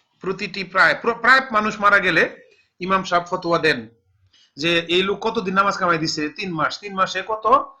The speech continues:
নব্বই দিন, পাঁচ নব্বইয়ে চারশো তিরিশ দিন, চারশো তিরিশ দিন, চারশো তিরিশ ওয়াক্ত নামাজ কামাই গেছে। চারশো তিরিশ ওয়াক্ত যদি পঞ্চাশটা করে ওয়াক্ত হয়, তাহলে কত হয়? পঁচল্লিশ হাজার টাকা।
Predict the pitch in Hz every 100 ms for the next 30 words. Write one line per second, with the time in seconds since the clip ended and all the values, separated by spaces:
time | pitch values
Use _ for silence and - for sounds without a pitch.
0 | _ - 175 185 190 156 156 - 202 202
1 | 180 175 220 262 285 - - 202 196 -
2 | 190 226 190 165 170 127 _ - 190 196
3 | 190 220 202 180 214 226 - 220 220 202
4 | 240 214 220 220 226 214 214 - 190 160
5 | 156 139 - _ _ 185 175 196 214 202
6 | 220 214 220 196 214 240 285 - _ _
7 | - 202 208 214 214 185 190 190 196 185
8 | - 196 233 277 - _ - 160 180 190
9 | 208 190 214 220 - 208 180 196 202 170
10 | 131 -